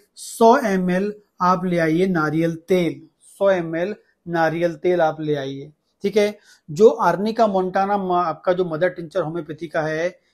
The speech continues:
ये बहुत ही इफेक्टिव मदर टिंचर है, जो मेलानोसाइट की फंक्शनिंग को बढ़ाता है और नेचुरली रूप से जो मेलानोसाइट की जो आपके पिगमेंट्स है, उसके फॉर्मेशन को बढ़ाता है और नेचुरली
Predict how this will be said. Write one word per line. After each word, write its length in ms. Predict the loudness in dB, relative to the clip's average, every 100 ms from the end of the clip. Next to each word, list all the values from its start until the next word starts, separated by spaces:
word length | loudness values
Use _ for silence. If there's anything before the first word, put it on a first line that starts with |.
| _
ये 140 | -2 0 0 -6
बहुत 440 | -4 -2 2 0 0
ही 80 | -4
इफेक्टिव 480 | -2 -4 -6 -6
मदर 160 | -2 -2
टिंचर 400 | -2 -6 -2 0
है, 80 | 0
जो 160 | -2 -4
मेलानोसाइट 800 | -6 -6 -4 -4 -8 -8 -8 -8
की 160 | -12
फंक्शनिंग 520 | -10 -10 -12 -12 -14
को 120 | -10 -10
बढ़ाता 460 | -8 -8 -4 -2
है 300 | 2 2 0 -6 _ _
और 180 | 6 6
नेचुरली 960 | 4 -4 -2 0 -2 -4 0 4 6 6
रूप 180 | 2 -2
से 460 | -4 -6 -2 -2 -4 _ -20 _
जो 80 | -6
मेलानोसाइट 920 | -4 -4 -4 -2 -2 -2 -4 -6 -8
की 400 | -8 -4 -4 -4 _ _ _
जो 140 | 0 2
आपके 540 | 2 0 -4 -2 -4
पिगमेंट्स 580 | -4 -4 -2 -2 -2 -4
है, 60 |
उसके 220 | -8 -6 -10
फॉर्मेशन 540 | -6 -8 -8 -10 -10
को 100 | -10
बढ़ाता 460 | -10 -10 -12 -14 -16
है 140 | -18 _ _ _
और 360 | 4 6 4 -2 _ -8
नेचुरली 540 | -4 -4 -2 0 2